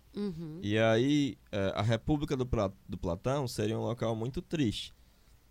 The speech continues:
Speaker 2: Porque como haviam leis contra o escárnio,
Speaker 1: Uhum.
Speaker 2: né, e que se entendia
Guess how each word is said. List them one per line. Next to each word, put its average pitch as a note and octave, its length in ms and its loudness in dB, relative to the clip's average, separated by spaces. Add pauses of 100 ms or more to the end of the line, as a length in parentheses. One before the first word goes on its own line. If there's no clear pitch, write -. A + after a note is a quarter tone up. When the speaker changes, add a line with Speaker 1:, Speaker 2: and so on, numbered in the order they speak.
(140)
Speaker 2:
Porque B2 320 2
como F3 680 4
haviam C3 500 4
leis F#2 420 2
contra C#3 480 0
o A#2+ 60 2
escárnio, G#2+ 720 0 (240)
Speaker 1:
Uhum. E3 420 -12
Speaker 2:
né, G#2 320 2
e A2 160 0
que - 120 -12
se - 200 2
entendia C3 800 2